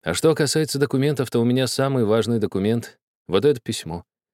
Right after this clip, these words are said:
сказал я и положил на стол перед комиссаром письмо сестры Гали. "Других нет".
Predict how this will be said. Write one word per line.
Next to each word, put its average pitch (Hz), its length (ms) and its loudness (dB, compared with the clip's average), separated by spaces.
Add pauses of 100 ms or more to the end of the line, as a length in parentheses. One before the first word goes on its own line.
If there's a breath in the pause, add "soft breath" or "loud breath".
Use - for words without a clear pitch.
(300)
сказал 110 420 2
я 143 200 4
и 127 40 0
положил 117 440 2
на 107 120 2
стол 120 300 -2
перед 104 220 -2
комиссаром 104 540 -2
письмо 98 360 -4
сестры 92 400 -4
Гали. 82 380 0 (800)
"Других 175 400 2
нет". 104 320 -4